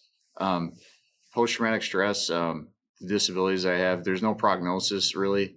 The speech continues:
and there's no cure. So this is something you're gonna have to learn to manage your entire life. And it's absolutely doable. If I can do it,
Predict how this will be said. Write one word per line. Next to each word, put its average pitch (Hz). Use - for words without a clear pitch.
and 95
there's 90
no 98
cure. 98
So 90
this 110
is 113
something 110
you're 98
gonna 98
have 95
to 95
learn 92
to 90
manage 90
your 87
entire 87
life. -
And 92
it's -
absolutely 95
doable. 87
If -
I 98
can 117
do 123
it, 127